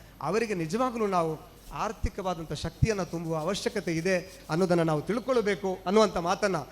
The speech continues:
ಆ ಒಂದು ಗುರುತಿಸುವಿಕೆಯನ್ನ ಅಶ್ರಫ್ ಅವರು ಮಾಡಿದ್ದಾರೆ. ಆದ್ರಿಂದಾಗಿ ಅವರ ಈ ಸೇವೆಗೆ ನಾವು ವಿಶೇಷವಾಗಿ ನಿಮಗೆ ತಲೆಬಾಗಿ ನಮಸ್ಕಾರಗಳನ್ನ ನಾವು ಸಲ್ಲಿಸ್ತಾ ಇದ್ದೇವೆ ಸರ್.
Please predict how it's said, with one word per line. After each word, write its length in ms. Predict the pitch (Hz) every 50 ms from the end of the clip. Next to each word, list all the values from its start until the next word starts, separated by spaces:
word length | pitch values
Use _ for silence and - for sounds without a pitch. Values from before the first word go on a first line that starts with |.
| - - - - -
ಆ 180 | - 165 214 269
ಒಂದು 640 | 294 285 269 247 240 240 214 175 - - - - - 156
ಗುರುತಿಸುವಿಕೆಯನ್ನ 760 | 143 226 277 269 - 320 - 269 262 233 - 233 208 180 165 156 147 - - - - 170
ಅಶ್ರಫ್ 320 | 180 - - 220 - -
ಅವರು 140 | 185 175 160
ಮಾಡಿದ್ದಾರೆ. 840 | 147 151 175 202 226 190 196 208 202 202 208 202 - - - - - - -
ಆದ್ರಿಂದಾಗಿ 500 | 165 190 214 214 202 190 190 185 175 175
ಅವರ 280 | 170 - 165 214 262 254 226 196
ಈ 140 | 202 220
ಸೇವೆಗೆ 400 | 196 - - 208 247 254 247 220
ನಾವು 160 | 208 196 175 160
ವಿಶೇಷವಾಗಿ 580 | 165 160 - 262 294 - - 240 226 208 208
ನಿಮಗೆ 180 | 196 190 180 180
ತಲೆಬಾಗಿ 460 | - 185 208 262 254 262 254 214 233 185 - - - - - - -
ನಮಸ್ಕಾರಗಳನ್ನ 680 | 165 175 214 226 - - 220 190 180 170 160 156 160 202
ನಾವು 280 | 180 165 151 139 131 123
ಸಲ್ಲಿಸ್ತಾ 400 | - 156 160 185 180 - - 156
ಇದ್ದೇವೆ 280 | 147 139 135 131 127
ಸರ್. 220 | 120 - 135 113